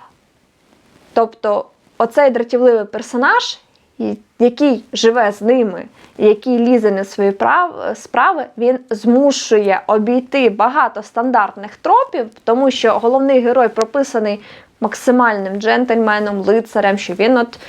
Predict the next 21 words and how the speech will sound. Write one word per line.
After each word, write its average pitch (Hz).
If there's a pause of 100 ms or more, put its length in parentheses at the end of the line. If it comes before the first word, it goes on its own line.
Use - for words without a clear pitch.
(220)
«Я 220
не 302
буду 277
з 269
тобою 240
спати 220
в 214
одному 214
ліжку, 208
я 180
буду 214
спати 277
в 285
іншому 254
ліжку, 233
або 180
я 185
буду 190
спати -
на 285
підлозі». 277